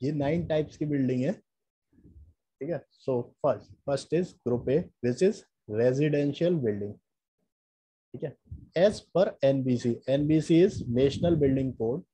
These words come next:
building which are used for normal residential purposes, मतलब नॉर्मल रेजिडेंट रहने के लिए जो हम बिल्डिंग्स यूज़ करते हैं,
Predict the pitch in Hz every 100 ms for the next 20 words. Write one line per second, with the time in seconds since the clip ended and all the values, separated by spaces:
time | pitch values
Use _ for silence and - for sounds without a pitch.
0 | _ 107 113 139 170 196 180 165 170 156
1 | 147 151 143 175 143 120 131 147 180 180
2 | 135 127 135 127 127 127 165 202 - _
3 | _ _ 135 131 120 107 107 - 117 117
4 | 143 139 123 131 151 147 127 127 135 139
5 | 147 156 143 _ _ - 113 127 139 147
6 | 139 139 143 143 139 131 135 139 135 123
7 | - 117 127 170